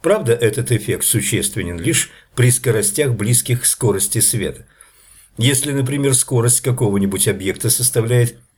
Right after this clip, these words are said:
десять процентов скорости света, то его масса лишь на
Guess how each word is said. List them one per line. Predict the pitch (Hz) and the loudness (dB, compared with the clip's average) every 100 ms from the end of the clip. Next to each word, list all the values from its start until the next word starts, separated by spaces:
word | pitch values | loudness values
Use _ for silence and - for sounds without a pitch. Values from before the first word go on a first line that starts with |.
| _ | _
десять | - 107 185 202 127 - | -8 -2 2 2 0 -2
процентов | 104 98 101 98 98 | 0 0 0 -2 -2
скорости | - 101 90 - | -2 -2 -2 -2
света, | 123 - 190 196 120 - - - _ | 0 0 0 0 -2 -4 -20 -20 _
то | - 139 | 0 2
его | 120 120 | 4 4
масса | 107 104 101 98 - 160 165 _ | 2 2 2 2 0 -2 -8 _
лишь | - 113 147 - | -2 0 2 2
на | 131 127 - | 2 2 -2